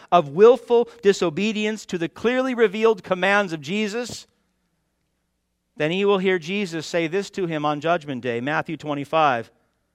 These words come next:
"I was hungry, and you gave me no food." "I was thirsty, and you gave me no drink.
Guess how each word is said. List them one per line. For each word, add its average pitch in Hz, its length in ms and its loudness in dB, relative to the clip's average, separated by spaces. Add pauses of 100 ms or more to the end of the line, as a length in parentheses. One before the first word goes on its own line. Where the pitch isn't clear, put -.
(640)
"I 139 140 2
was 139 140 -2
hungry, 180 520 0 (760)
and 151 140 -6
you 156 40 -6
gave 165 200 0
me 175 60 -4
no 170 140 0
food." 160 400 2 (1000)
"I 160 160 4
was 156 200 -6
thirsty, 185 680 2
and 175 120 -4
you 175 80 -6
gave 180 220 2
me 180 100 -4
no 175 140 0
drink. 170 340 -2